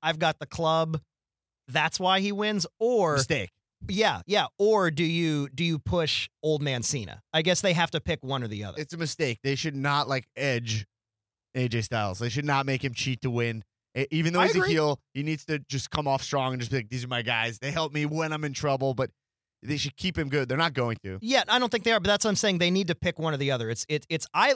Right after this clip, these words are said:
Speaker 1: I like the idea, too, of saying just pick an Old Man Cena, where it's like, Styles went over him clean, plain and simple.
Speaker 2: That's boring old school storytelling that, like, okay, uh, because I'm a bad guy, I have to cheat. It's
Speaker 1: Mm-hmm.
Speaker 2: stupid. You can be, like, a heel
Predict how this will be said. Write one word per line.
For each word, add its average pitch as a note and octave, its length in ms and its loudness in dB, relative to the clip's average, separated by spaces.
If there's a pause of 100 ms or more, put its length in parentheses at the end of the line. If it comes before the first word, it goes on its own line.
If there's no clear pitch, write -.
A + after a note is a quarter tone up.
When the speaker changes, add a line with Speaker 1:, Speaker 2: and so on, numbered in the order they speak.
Speaker 1:
I G#3+ 160 2
like A3+ 220 0 (100)
the E3 140 0
idea, D#3+ 260 2
too, C4+ 180 -2
of D#3 100 2
saying D3+ 380 0 (240)
just - 180 -4
pick F#3 160 -2
an D#3+ 120 0
Old D#3 200 0
Man D3+ 240 0
Cena, F3+ 320 -2
where G2+ 100 -6
it's A#2+ 140 -4
like, C3+ 160 -2 (160)
Styles D#3 400 0
went G3 140 2
over G#3 200 0
him G#2 80 -2
clean, C#3 460 -2
plain D3 180 0
and D3 80 0
simple. A2 340 -4 (100)
Speaker 2:
That's - 160 -4
boring E3 480 0
old C#3 260 0
school C3 240 -4
storytelling A2+ 680 -4
that, G#2 140 -4
like, G#2+ 200 -4 (140)
okay, A#2 480 0 (760)
uh, A2 240 -2 (240)
because D3+ 260 -2
I'm D3+ 140 -2
a C#3 60 -4
bad B2+ 260 0
guy, C#3 140 2 (120)
I B2+ 40 0
have A#2 300 -4
to G#2+ 60 -18
cheat. A#2+ 320 -6 (140)
It's C3 180 -6
Speaker 1:
Mm-hmm. D3+ 120 -2
Speaker 2:
stupid. A2 380 0 (220)
You C#3 80 -6
can F3 160 -2
be, F#3 140 2
like, F#3 160 2
a E3 60 0
heel A#2+ 580 0